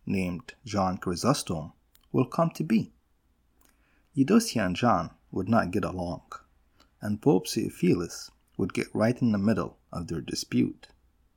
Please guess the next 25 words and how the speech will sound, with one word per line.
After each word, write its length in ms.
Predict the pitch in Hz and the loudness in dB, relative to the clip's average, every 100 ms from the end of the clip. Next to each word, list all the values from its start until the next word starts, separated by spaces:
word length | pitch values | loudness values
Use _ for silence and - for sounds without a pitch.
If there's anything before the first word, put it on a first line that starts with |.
| _ - | _ -6
Pope 200 | 226 - | -4 2
Theophilus 720 | 151 - 110 92 90 - - _ _ _ - | 2 4 2 2 -2 -8 -14 _ _ _ 0
gets 240 | 117 - | 0 2
a 100 | 98 | 2
really 240 | 120 135 | 6 6
bad 380 | - 107 107 - | 6 4 4 2
rep 260 | 98 - - _ _ - 120 | -6 -6 -16 _ _ -10 -4
in 140 | 101 | -2
popular 540 | 98 92 - - - - | -2 -2 -2 -6 -6 2
history. 400 | 139 - - - _ _ _ _ _ _ _ _ _ | 4 4 -6 -12 _ _ _ _ _ _ _ _ _
His 160 | - 113 | -8 -4
involvement 840 | 120 104 110 170 180 101 92 - - | -4 -2 4 4 4 -2 -4 -8 -4
in 100 | 98 | -4
the 80 | 95 | -2
fall 240 | - 104 | 0 0
of 100 | 90 | -2
Cerebes 720 | - 143 131 87 76 - - _ _ _ - - | 0 2 2 -2 -6 -12 -18 _ _ _ -14 0
earned 240 | 123 113 | 2 4
the 100 | 95 | 2
scorn 560 | - - 143 143 82 98 _ - | -4 2 4 4 0 -8 _ -10
of 160 | 92 - | -8 -6
the 160 | - | 0
ancient 500 | 139 139 - - - _ - | 2 2 -2 -8 -16 _ -2
pagan 280 | 101 82 - | -2 -2 -4
sources 640 | - 131 - - - | 2 2 0 -8 -12